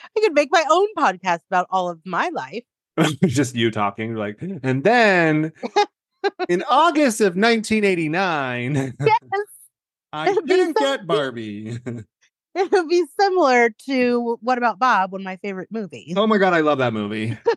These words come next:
Speaker 1: Like that, that's how I
Speaker 2: Bill
Speaker 1: picture my
Speaker 2: Murray
Speaker 1: life.
Speaker 2: could do no wrong in the nineties.
Speaker 1: No, that literally, I could watch that movie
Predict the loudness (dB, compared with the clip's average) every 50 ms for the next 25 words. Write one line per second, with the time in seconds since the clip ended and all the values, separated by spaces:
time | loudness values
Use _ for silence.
0 | -2 -8 -18 -6 _ -4 -4 _ -2 -2 -2 _ _ _ _ -4 -4 -4 -4 -6
1 | -6 -4 -4 -6 -10 _ _ _ _ _ _ _ _ _ -2 0 2 2 2 4
2 | 4 2 2 2 2 2 4 4 4 4 4 4 4 6 4 4 4 2 2 2
3 | 0 0 0 -2 -2 2 4 4 4 4 4 2 2 4 4 4 4 4 2 2
4 | 2 2 2 0 -2 -4 -8 -8 -8 -8 -10 -10 -10 -12 -14 -14 -14 -14 -16 -16
5 | -14 -14 -14 -14 -12 -8 -4 0 2 2 2 2 2 0 0 0 2 2 4 4
6 | 2 2 2 2 0 2 2 2 0 0 -2 -2 -2 -2 -2 -4 -8 -6 -4 -4
7 | -2 -2 -4 -6 -4 -4 -2 -4 -2 -4 -6 -8 -6 -6 -6 -6 -6 -6 -8 -8